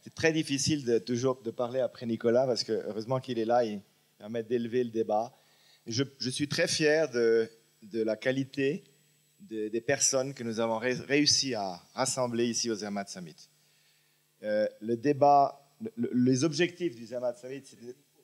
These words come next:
pardon, les objectifs du Zermatt Summit, juste pour vous le rappeler, c'est d'inspirer,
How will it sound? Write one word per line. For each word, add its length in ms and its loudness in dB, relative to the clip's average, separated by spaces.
pardon, 280 6
les 160 4
objectifs 520 4
du 120 2
Zermatt 320 6
Summit, 280 4
juste 220 2
pour 140 6
vous 80 8
le 80 8
rappeler, 500 4
c'est 200 4
d'inspirer, 760 4